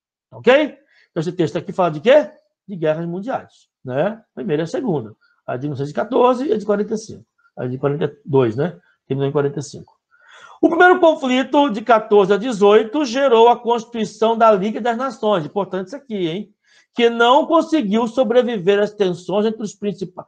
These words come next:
entre as principais potências da época. Então, a Liga das Nações surgiu com a Primeira Guerra Mundial, mas não sobreviveu. Informação isso aqui. O segundo, de trinta e nove e quarenta e cinco, falei quarenta e dois, trinta e nove.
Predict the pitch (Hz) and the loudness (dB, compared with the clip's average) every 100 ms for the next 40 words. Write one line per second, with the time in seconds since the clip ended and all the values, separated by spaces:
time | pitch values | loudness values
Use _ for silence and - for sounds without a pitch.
0 | - 175 196 202 175 190 - 185 - 208 | -8 -2 -2 -2 -2 0 0 0 -2 -8
1 | 190 320 208 - - - _ _ - 139 | -2 2 4 2 -6 -20 _ _ -18 -8
2 | 131 143 156 165 175 160 156 143 151 135 | 2 4 4 4 4 2 0 -2 -2 -2
3 | 113 - _ _ _ - 185 170 127 113 | -4 -12 _ _ _ -2 2 2 0 -2
4 | 190 165 - 156 - 143 151 135 143 139 | 2 2 2 -6 -4 -4 -4 -4 -4 -6
5 | 131 135 160 139 151 214 - 208 175 147 | -10 -8 -2 2 4 2 0 -2 -2 -4
6 | 180 208 240 285 240 151 107 _ _ _ | -4 -2 -4 0 2 2 -2 _ _ _
7 | _ _ 135 220 214 208 214 277 156 - | _ _ -8 -8 -4 -6 -6 -6 -6 -6
8 | _ _ - - - 294 - 330 233 294 | _ _ -20 -18 -4 -2 2 2 4 4
9 | 339 269 233 - 233 226 214 175 180 165 | 4 2 -6 -8 -2 0 4 4 4 2
10 | 160 156 156 151 139 214 208 165 170 170 | -2 -4 -4 -10 -8 -8 -6 -4 -4 -6
11 | 180 143 127 143 185 165 113 | -8 -8 -8 -10 -14 -12 -14